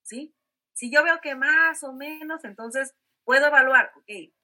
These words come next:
le puedo dar un poco más de tiempo o definitivamente digo, no, pues, ¿sabes qué? Esto aparte ni me gusta hacerlo, mejor hago otra cosa que sí me guste y que me traiga un mejor resultado.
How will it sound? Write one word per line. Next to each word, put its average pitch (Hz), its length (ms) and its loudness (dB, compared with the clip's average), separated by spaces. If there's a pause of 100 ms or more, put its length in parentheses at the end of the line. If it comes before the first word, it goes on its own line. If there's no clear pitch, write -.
le 185 140 -14
puedo 240 200 -6
dar 254 140 0
un 247 100 -10
poco 254 220 -20
más 233 160 -10
de 240 100 -16
tiempo 285 500 -10
o 185 60 -6
definitivamente 220 800 -12
digo, 208 200 -14
no, 190 120 -16
pues, 196 120 -20
¿sabes 202 200 -16
qué? 233 140 -12
Esto 240 200 -14
aparte 202 300 -6
ni 196 100 -16
me 175 80 -16
gusta 214 300 -14
hacerlo, 220 260 -10
mejor 185 320 -8 (500)
hago 240 300 2
otra 240 280 -6
cosa 254 360 -8
que 170 120 -16
sí 214 180 -12
me 233 120 -14
guste 262 460 -10
y 196 140 -18
que 185 140 -16
me 175 220 -18
traiga 190 400 -4
un 190 80 -10
mejor 165 280 -18
resultado. 160 500 -8